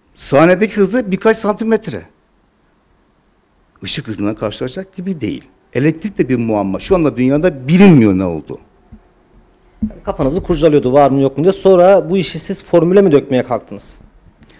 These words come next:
Speaker 1: Daha sonra bu sorular devam ederken, e, kendimi ben kontrol bölümünü bitirmiştim motto'dayken. Sonra elektromanyetik işine, e, yöneldim.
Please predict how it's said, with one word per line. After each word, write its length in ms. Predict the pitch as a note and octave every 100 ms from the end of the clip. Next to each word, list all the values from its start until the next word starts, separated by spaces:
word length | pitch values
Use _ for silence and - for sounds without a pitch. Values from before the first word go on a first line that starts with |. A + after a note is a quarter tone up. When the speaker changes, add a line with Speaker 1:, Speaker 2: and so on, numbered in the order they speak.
| _ -
Speaker 1:
Daha 200 | D3 C4+
sonra 420 | B3+ E3+ G3+ B3 - - _ _ _ _ _ _ _ _ -
bu 120 | G3+
sorular 480 | F#3+ G3+ G3+ G#3 D#3+
devam 240 | F3 G3
ederken, 500 | E3 F3+ F#3+ C3+ E3+ - _ _ _ _ _ _ _ _ - - _ _ _ -
e, 420 | G#2+ A2+ A#2+ A#2+ A2
kendimi 520 | - D3 D#3 C#3+ E3
ben 160 | D#3+ D#3+
kontrol 580 | D3+ D3+ C#3+ D3 D3+ A#2 - - _
bölümünü 400 | G#2+ A#2+ B2 A#2
bitirmiştim 460 | F#2+ F#2 F2+ - F2+
motto'dayken. 640 | F2+ - - D2+ - C3+
Sonra 340 | C#3 E3 D#3 C#3+
elektromanyetik 920 | D3 D3 D#3 C#3 D3+ D3 D3+ - - - - _ _ _ _ _ _
işine, 480 | - B2 C3 A#2+ D#2 - -
e, 260 | F2 F2+ F2 E2+ E2 D2 D#2+ - - D#2
yöneldim. 560 | G2 G#2 F#2+ E2 C3